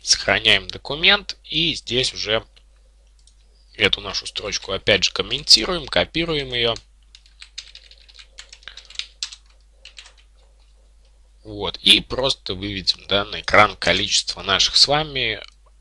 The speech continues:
неактивных элементов. А, вот, сохраняем документ, идём в браузер, обновляем страницу.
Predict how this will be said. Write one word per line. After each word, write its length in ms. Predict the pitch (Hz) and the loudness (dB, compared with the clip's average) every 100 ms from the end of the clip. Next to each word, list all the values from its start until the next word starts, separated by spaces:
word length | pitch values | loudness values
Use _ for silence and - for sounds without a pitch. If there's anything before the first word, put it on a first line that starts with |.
| _ _ _ _ - | _ _ _ _ -20
неактивных 840 | 104 104 107 95 - 101 98 95 - | -4 0 2 0 -2 -2 -2 -6 -4
элементов. 800 | 92 90 90 87 82 78 - - _ - - - - - - _ _ _ - - - - - - - - - _ _ _ - - - - _ - - - - - - - - _ _ _ _ _ - - - _ _ _ | -4 2 2 2 -2 -10 -10 -14 _ -20 -20 -20 -18 -20 -20 _ _ _ -20 -20 -20 -20 -20 -20 -20 -20 -20 _ _ _ -20 -20 -20 -20 _ -14 -14 -20 -20 -20 -20 -20 -20 _ _ _ _ _ -20 -20 -20 _ _ _
А, 300 | 101 95 87 - - | -14 -12 -12 -16 -14
вот, 380 | 107 110 87 | -6 -4 -4
сохраняем 720 | - - - 113 113 113 95 87 | -2 0 2 0 0 0 0 -6
документ, 560 | 95 139 156 185 - 95 | -12 -8 -2 -2 -4 -12
идём 320 | 90 101 90 | -10 -12 -14
в 60 | |
браузер, 460 | - 143 160 139 123 _ _ - - - | -4 0 0 -4 -10 _ _ -20 -20 -16
обновляем 580 | 95 95 95 101 95 | -14 -10 -6 -2 0
страницу. 680 | 92 - 101 113 147 - 101 | 0 2 0 0 -4 -6 -8